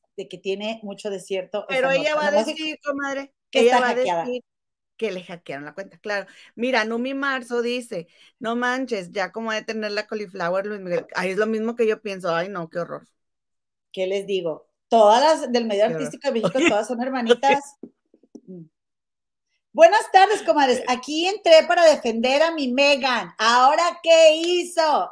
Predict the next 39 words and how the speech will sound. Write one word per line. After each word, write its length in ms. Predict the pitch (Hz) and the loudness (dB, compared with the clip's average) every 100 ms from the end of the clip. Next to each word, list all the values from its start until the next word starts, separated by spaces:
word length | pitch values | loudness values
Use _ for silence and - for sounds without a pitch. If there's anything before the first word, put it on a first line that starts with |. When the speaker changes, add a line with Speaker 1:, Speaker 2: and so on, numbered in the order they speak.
| - | -6
Speaker 1:
A 140 | 202 | -4
ver, 180 | 214 240 | -4 -4
comadre, 280 | 311 294 302 | -4 -4 -4
¿nos 160 | 302 | -6
quieres 240 | - 262 269 | -6 -6 -6
platicar? 540 | 311 262 - 190 220 - - _ _ _ 370 _ _ _ _ _ _ - - - | -8 -8 -6 -6 -6 -12 -20 _ _ _ _ _ _ _ _ _ _ -20 -20 -2
Speaker 2:
Oye, 420 | 240 262 240 233 - | 0 2 -2 -4 -4
<laughs> 680 | 233 - - - 285 233 | -6 -6 -8 -8 -10 -4
ahí 140 | 180 226 | 4 6
vamos, 340 | 254 277 262 | 8 8 6
ahí 120 | 240 240 | 6 6
vamos. 400 | 254 269 208 - 320 302 - | 6 6 4 0 -14 -12 -6
Este, 340 | - 196 190 202 | 0 0 2 0
pero 260 | 196 190 | 0 0
ya, 100 | 185 170 | 0 -2
ya 220 | 190 208 | -2 -2
llega 300 | 175 175 180 | -2 -2 -2
la, 220 | 240 214 | 0 0
la 140 | 185 180 | 0 0
otra. 340 | 180 175 151 _ | -2 -8 -12 _
De 140 | 180 190 | -6 -2
volada, 500 | 196 175 180 233 262 | -2 -2 0 0 0
la 160 | 226 | -2
montonera. 840 | 202 220 220 226 214 196 226 277 - 254 - - | -2 -4 -4 -4 -6 -4 -4 -4 -6 -10 -12 0
<laughs> 380 | 262 - 294 - | 0 0 -6 2
Defender 520 | 254 220 214 202 190 | 2 2 -4 -4 0
a 80 | 247 | 0
la 120 | 302 | 2
Speaker 1:
Oye, 320 | 277 294 269 | 2 2 0
Speaker 2:
Megan. 60 | 220 | -2
Speaker 1:
bueno, 360 | 269 262 180 - - 196 | -2 -4 -8 -14 -6 -2
ya 140 | 247 | -2
Speaker 2:
Oigan. 0 | |
Speaker 1:
nomás 240 | 302 330 349 | -2 -4 -2
para 220 | 330 302 | -2 -2
terminar, 520 | 262 247 233 214 190 | -6 -6 -6 -8 -10
yo 160 | 196 226 | -8 -8
quería 240 | 233 220 | -6 -6
decir 420 | 214 208 196 170 | -6 -10 -12 -14